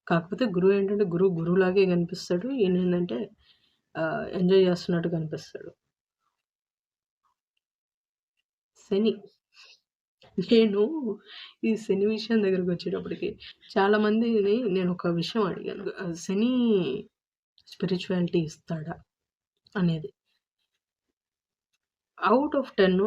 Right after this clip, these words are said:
నాకు తొమ్మిది మంది, ఏ, సారీ, తొమ్మిది కూడా కాదు, ఎనిమిది మంది అయితే అసలు ఇవ్వడని చెప్పేశాడు, చెప్పేశారు. ఇంకొకళ్ళు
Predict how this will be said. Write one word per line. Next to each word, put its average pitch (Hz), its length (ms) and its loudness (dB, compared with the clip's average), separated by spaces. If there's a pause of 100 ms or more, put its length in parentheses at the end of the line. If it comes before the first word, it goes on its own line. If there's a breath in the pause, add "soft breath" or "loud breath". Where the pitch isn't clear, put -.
(260)
నాకు 175 320 2 (1200)
తొమ్మిది 214 340 6
మంది, 196 280 4 (100)
ఏ, 180 80 2 (280)
సారీ, 175 340 -2
తొమ్మిది 185 340 2
కూడా 196 200 0
కాదు, - 300 -6 (160)
ఎనిమిది 180 320 2
మంది 180 300 0
అయితే 190 240 0 (200)
అసలు - 240 -4
ఇవ్వడని 185 380 0
చెప్పేశాడు, - 480 -8 (340)
చెప్పేశారు. - 460 0 (1160 loud breath)
ఇంకొకళ్ళు 220 760 4